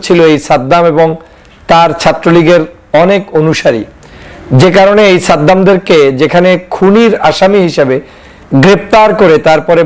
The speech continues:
বাংলাদেশের আইনের কাছে এনে তাকে জেলের মধ্যে প্রেরণ করে পরবর্তীতে আইনের মাধ্যমে ফাঁসি দেওয়া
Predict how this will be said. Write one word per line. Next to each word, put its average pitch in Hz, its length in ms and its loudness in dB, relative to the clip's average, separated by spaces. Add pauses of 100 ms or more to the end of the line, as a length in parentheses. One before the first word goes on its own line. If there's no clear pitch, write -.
বাংলাদেশের 165 560 0 (640)
আইনের 190 400 2
কাছে 180 280 -2 (200)
এনে 180 200 0 (520)
তাকে 165 340 0 (840)
জেলের 190 360 2
মধ্যে 185 220 2 (100)
প্রেরণ 180 300 2 (100)
করে 185 140 2 (100)
পরবর্তীতে 170 540 0 (120)
আইনের 165 340 -2
মাধ্যমে 160 360 0 (600)
ফাঁসি 175 420 0
দেওয়া 185 180 2